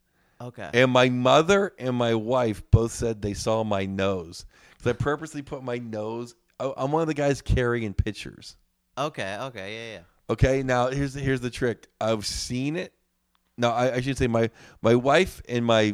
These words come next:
Speaker 2: mother saw it on the big screen.
Speaker 1: Uh-huh.
Speaker 2: And they went to the theater. I saw it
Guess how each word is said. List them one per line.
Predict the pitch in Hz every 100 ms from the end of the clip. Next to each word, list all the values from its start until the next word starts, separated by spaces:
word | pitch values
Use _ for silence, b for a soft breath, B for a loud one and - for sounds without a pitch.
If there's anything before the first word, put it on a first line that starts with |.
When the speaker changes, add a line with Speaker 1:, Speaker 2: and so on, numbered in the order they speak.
| 101
Speaker 2:
mother | - 104 117 110
saw | - 120 113
it | 104
on | 95
the |
big | 87 104 95
screen. | - 90 82 98
Speaker 1:
Uh-huh. | 110 92 98 b b b -
Speaker 2:
And | 101
they | 101
went | 104
to | 92
the |
theater. | 90 92 82 B B B _ _ -
I | 120 156 202
saw | 180 - - 151 156 156 110
it | 92